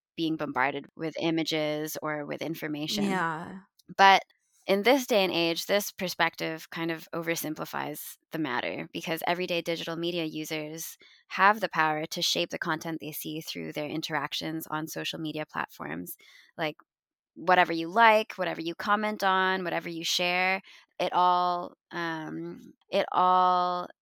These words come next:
Speaker 1: comes together to create, I don't know, certain targeted content.
Speaker 2: Right.
Speaker 1: Algorithms, as most of us know, play a significant role in, in shaping the content that we see.
Speaker 2: Mm-hmm.
Speaker 1: And these algorithms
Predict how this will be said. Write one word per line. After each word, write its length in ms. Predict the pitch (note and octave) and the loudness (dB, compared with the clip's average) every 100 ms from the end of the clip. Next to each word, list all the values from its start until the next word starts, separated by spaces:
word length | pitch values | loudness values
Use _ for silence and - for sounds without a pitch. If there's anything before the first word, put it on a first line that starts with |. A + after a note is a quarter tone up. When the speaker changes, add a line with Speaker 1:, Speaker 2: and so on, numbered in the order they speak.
| _ _ _ _ | _ _ _ _
Speaker 1:
comes 280 | - E3+ F3+ | -2 0 0
together 420 | - E3+ D#3+ E3+ | -2 0 2 2
to 800 | E3+ - F#3 E3+ E3 D#3+ D#3+ D#3 D#3+ - _ _ _ | 0 -4 -4 -4 -4 -6 -6 -8 -12 -20 _ _ _
create, 520 | - F3 E3 D#3 - _ _ - | -10 -4 -4 -4 -8 _ _ -8
I 60 | F3+ | -4
don't 100 | E3+ | -2
know, 160 | D3+ | -4
certain 600 | D3+ F3 D#3+ E3 D#3+ F#3 - - - | -4 -6 -4 -6 -6 -10 -16 -20 -14
targeted 520 | - D#3+ D#3+ D#3 D3 | -2 -2 0 -2 -4
content. 600 | - D3+ D#3 D#3 C#3+ C#3 | -4 -2 -2 -2 -6 -6
Speaker 2:
Right. 460 | F#3+ F#3+ F3+ E3+ E3+ | -2 -2 0 -2 2
Speaker 1:
Algorithms, 920 | - G3 F#3 E3+ E3 F3 G3 C#4 C#4+ - | 6 6 6 2 4 4 2 0 -4 -4
as 280 | F3 F3 E3 | 0 0 0
most 280 | F3 E3 - | -2 -2 -2
of 80 | E3+ | 0
us 220 | D#3+ - | 0 0
know, 380 | E3+ D#3 D#3+ F#3 | 0 0 -2 -6
play 420 | - F3+ E3 E3 - | -6 -2 0 0 -2
a 40 | |
significant 580 | E3+ E3+ F3 F3 F#3 E3 | -2 -2 -2 -4 -2 -2
role 220 | D#3+ D#3+ | 0 0
in, 220 | D#3+ D3+ - | 0 -4 -6
in 120 | D#3 | -6
shaping 600 | D#3+ - D3+ D#3+ D3+ E3+ - | -4 -2 -2 -4 -6 -8 -10
the 60 | |
content 380 | E3+ D3+ D#3 D#3 | -6 -6 -4 -4
that 140 | D3+ - | -6 -6
we 100 | D#3+ | -10
see. 340 | - D3 F#3 _ _ _ _ _ | -6 -6 -8 _ _ _ _ _
Speaker 2:
Mm-hmm. 400 | G3 F3+ E3 D3+ D3+ - | -4 -2 -6 -6 -10 -6
Speaker 1:
And 200 | - F#3+ - - | 2 2 2 -2
these 220 | F#3+ F#3 | -2 0
algorithms 640 | F3 F3 E3+ E3+ E3+ E3+ | 0 2 0 0 0 -2